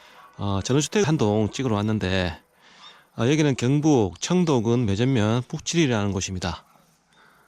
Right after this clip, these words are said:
어, 현장을 와서 집을 한번 둘러보고 촬영을 시작을 했는데,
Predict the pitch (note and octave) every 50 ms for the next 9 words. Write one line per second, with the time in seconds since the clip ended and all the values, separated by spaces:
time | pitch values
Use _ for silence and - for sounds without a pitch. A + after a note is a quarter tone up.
0 | _ _ _ _ _ _ _ _ _ _ _ _ _ _ - C#3+ C3 C3 C3 C3
1 | B2 D#3+ F3 F#3+ F#3+ F#3 F3+ F3+ E3+ D#3 D3 C#3 C3 C3 C#3 D#3 - - D3+ C3+
2 | B2 A#2 - E3 D3 C3 C3 C3 B2+ A#2+ - F#3+ G3+ G3 D#3+ B2+ D3 D3+ B2+ A2
3 | G#2+ G#2+ G#2 G2+ - - C3+ C3+ C3+ C3 B2+ B2 A#2 G#2 G2 F#2 - - A#2+ A#2+
4 | A#2+ A2 G2+ B2 C3 A#2 G#2+ F#2+ G2 G2 G2+ G2 F#2 E2+